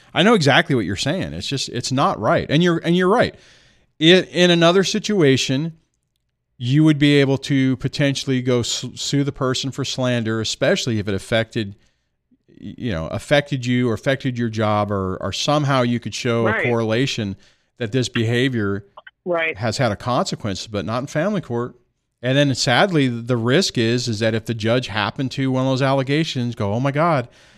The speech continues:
Speaker 1: you know, this is," I mean, and this is where it's really bad in the beginning, because at the beginning when they don't, there's no history, they can oftentimes go, "Oh, well, you know, this is serious, serious stuff. We need to look into this, and we need to protect the children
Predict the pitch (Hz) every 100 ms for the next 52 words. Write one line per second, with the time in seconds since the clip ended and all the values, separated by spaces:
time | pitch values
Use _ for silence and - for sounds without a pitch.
0 | _ - 117 117 117 120 - 104 104 127
1 | 147 101 - 139 165 175 180 226 269 180
2 | 139 113 117 139 123 113 117 113 104 92
3 | 127 196 98 98 117 117 110 95 107 165
4 | 254 220 135 120 117 127 123 117 110 113
5 | 98 - 254 - 123 98 107 - - _
6 | _ 139 151 147 - 131 - 110 147 180
7 | 123 110 110 95 76 196 139 95 85 -
8 | 101 82 98 170 107 - - 131 127 117
9 | 101 - - _ - - 156 147 - -
10 | 196 147 123 202 156 104 95 113 117 135
11 | 143 202 180 110 95 - 95 127 202 117
12 | - 117 143 147 190 - 202 180 139